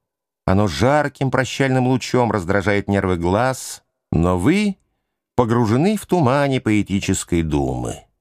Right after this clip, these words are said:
Вы не отводите взора, вам не хочется выйти из этого мления, из неги, покоя.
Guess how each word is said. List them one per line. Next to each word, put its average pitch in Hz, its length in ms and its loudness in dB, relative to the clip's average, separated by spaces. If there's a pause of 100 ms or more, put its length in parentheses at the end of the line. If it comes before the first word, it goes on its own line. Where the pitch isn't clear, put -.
(460)
Вы 82 300 2
не 104 100 2
отводите 98 560 -2
взора, 113 760 0 (480)
вам 123 340 2
не 131 120 4
хочется - 760 -2
выйти 101 400 0
из 101 240 0
этого 98 300 0
мления, 135 840 2 (560)
из 82 260 0
неги, 110 840 2 (640)
покоя. 76 920 -4